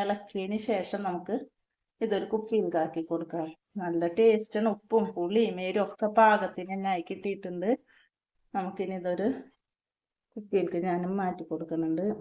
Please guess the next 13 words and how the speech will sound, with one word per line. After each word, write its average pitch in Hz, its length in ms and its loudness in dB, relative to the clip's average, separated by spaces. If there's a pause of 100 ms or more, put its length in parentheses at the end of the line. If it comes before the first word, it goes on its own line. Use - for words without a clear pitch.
(560)
അപ്പൊ 165 180 -6
ഇത്രേ 220 320 2
ഉള്ളൂ 190 200 2
പരിപാടി. 196 460 6 (540)
സിമ്പിളായിട്ട് 220 720 6 (100)
ചെയ്യാൻ 214 360 6
പറ്റിയ 190 340 2
ഇരുമ്പമ്പുളി 180 540 -2
അച്ചാർ 175 340 4
ഇവിടെ 202 240 2
റെഡി 202 300 2
ആയി 214 180 8
വന്നിട്ടുണ്ട്. 190 560 0